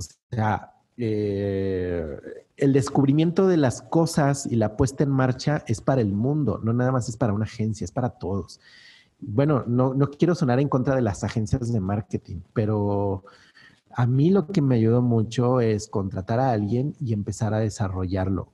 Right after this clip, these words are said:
¿Cómo lo desarrollas, Jesús? A lo mejor esa es la pregunta, para mí fue muy sencillo. Compré los cursos en línea de Aprendamos Marketing y ya se cuenta que han pasado tres personas hasta Mariana, ¿eh?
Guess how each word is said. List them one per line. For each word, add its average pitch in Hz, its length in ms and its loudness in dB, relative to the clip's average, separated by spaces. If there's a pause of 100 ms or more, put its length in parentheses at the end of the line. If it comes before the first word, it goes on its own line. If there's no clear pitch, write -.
¿Cómo 202 320 4
lo 202 120 2
desarrollas, 180 840 2
Jesús? 185 460 2
A 104 60 2
lo 95 120 0
mejor 98 180 0
esa 139 120 -2
es 160 40 0
la 151 100 2
pregunta, 147 520 0 (600)
para 117 140 2
mí 131 100 2
fue 123 240 0
muy 120 160 0
sencillo. 98 560 -6 (100)
Compré 123 260 -2
los 135 160 -2
cursos 139 440 -4
en 120 60 0
línea 127 160 0
de 123 80 0
Aprendamos 117 480 -2
Marketing 131 540 -2 (380)
y 135 120 -4
ya 156 160 4
se 196 80 2
cuenta 196 260 2
que 165 380 -2
han 156 120 0
pasado 185 360 2
tres 160 180 -2
personas 151 560 -4
hasta 120 160 -6
Mariana, 101 340 -2
¿eh? 117 120 -4